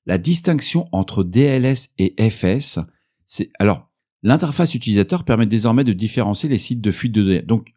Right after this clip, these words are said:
la fuite de données, c'est du D L S et les forums, c'est du F S. L'ajout de publications via l'interface, les utilisateurs peuvent directement ajouter des posts depuis l'interface, mais là, c'est surtout le côté le plus important, c'est le mode privé, c'est la possibilité de rendre certains sites ou groupes visibles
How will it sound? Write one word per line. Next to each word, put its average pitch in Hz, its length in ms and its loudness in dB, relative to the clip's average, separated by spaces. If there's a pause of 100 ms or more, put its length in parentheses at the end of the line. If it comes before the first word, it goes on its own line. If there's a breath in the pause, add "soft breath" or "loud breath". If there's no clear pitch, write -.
la 98 100 0
fuite 160 200 -2
de 156 80 6
données, 131 220 6
c'est 110 140 -4
du 82 100 -4
D 80 80 0
L 98 220 0
S - 160 -8 (140)
et 113 100 4
les 196 80 6
forums, 175 360 2
c'est 165 120 -2
du 131 180 2
F 101 120 -4
S. - 260 -6 (380)
L'ajout 165 360 4
de - 60 -10
publications 123 540 2
via 95 140 2
l'interface, 85 680 -2
les 95 160 0
utilisateurs 120 480 0
peuvent 90 180 -4
directement 120 680 0
ajouter 147 400 2
des 113 140 4
posts 104 220 -2
depuis 92 160 -4
l'interface, 90 380 -4
mais 107 80 0
là, 113 80 -2
c'est - 100 -4
surtout 127 360 -2 (420 soft breath)
le 98 100 0
côté 117 220 2
le 120 80 0
plus 104 160 -4
important, 104 320 -4
c'est 139 160 0
le 95 100 4
mode 139 280 0
privé, 110 560 0 (380)
c'est 117 100 2
la 107 120 2
possibilité 156 680 0
de 107 80 4
rendre 95 160 0
certains 139 380 -2
sites - 360 -4
ou 113 160 0
groupes 120 380 -4
visibles 120 400 -2